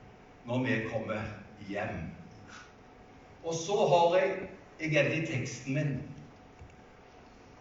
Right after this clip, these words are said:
Og den teksten står i Lukas femten, vers tjue. Og den kan vi,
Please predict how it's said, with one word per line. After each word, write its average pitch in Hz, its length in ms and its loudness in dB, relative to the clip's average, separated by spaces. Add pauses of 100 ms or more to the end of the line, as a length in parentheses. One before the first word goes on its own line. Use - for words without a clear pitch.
(300)
Og 147 160 0
den 180 220 4
teksten 165 640 -4
står 147 320 -2
i 156 60 2
Lukas 139 800 0 (140)
femten, - 680 -4
vers - 480 -2 (160)
tjue. - 400 -2 (960)
Og 143 140 0
den 165 280 4
kan 156 220 2
vi, 156 140 4